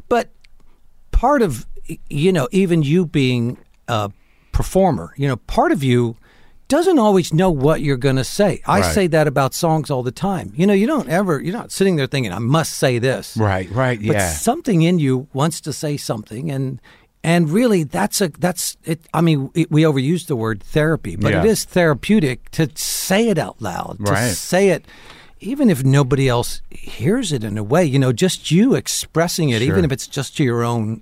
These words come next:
Speaker 1: ears again, there's just something about that.
Speaker 2: Especially in a world full of, uh, uh, of bullies and in a, in a world full of, you know, sort of m-, m-, kind of knotted up emotions.
Speaker 1: Well, I mean, what's great about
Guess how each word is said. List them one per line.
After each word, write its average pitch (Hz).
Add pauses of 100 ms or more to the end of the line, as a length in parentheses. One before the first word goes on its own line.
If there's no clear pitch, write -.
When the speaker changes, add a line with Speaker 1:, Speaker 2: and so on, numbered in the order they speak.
Speaker 1:
ears 185
again, 104 (380)
there's 151
just -
something 147
about 156
that. - (160)
Speaker 2:
Especially 160
in 113
a 98
world 110
full 101
of, 90
uh, 87
uh, 87
of 82
bullies 101 (100)
and 87
in 87
a, 90
in 92
a 87
world 92
full 95
of, 87 (440)
you 104
know, 98
sort 101
of 82 (300)
m-, 135
m-, 110 (200)
kind 123
of 92
knotted 104
up 101
emotions. 82
Speaker 1:
Well, 185 (120)
I 170
mean, 160
what's 156
great 196
about 147